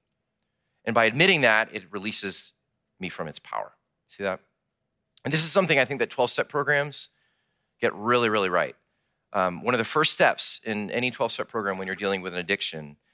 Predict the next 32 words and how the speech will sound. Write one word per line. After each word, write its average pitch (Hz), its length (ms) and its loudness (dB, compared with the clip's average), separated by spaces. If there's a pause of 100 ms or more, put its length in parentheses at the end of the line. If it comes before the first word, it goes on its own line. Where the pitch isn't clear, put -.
(220)
is 92 140 -6
this - 240 -2
one. 76 220 -8 (500)
We 135 200 2
admit 135 360 4
that 104 140 -6
we 110 100 0
are 104 80 4
powerless 139 840 2
over 113 520 0 (1040)
X, - 260 -12
food, 107 360 -6 (580)
alcohol, 87 400 -4
drugs, 92 340 0
sex. - 380 -2 (360)
We 113 60 -4
admit 139 200 4
that 131 100 -2
we 117 80 0
are 101 80 4
powerless 180 720 4
over 151 180 -6
this 139 160 -6
addiction, 135 520 -6 (520)
that 101 100 -2
our 92 100 0
lives 156 400 6
have 156 80 -8
become 147 260 -2
unmanageable, 117 720 2 (420)
and 104 140 0
that 98 100 2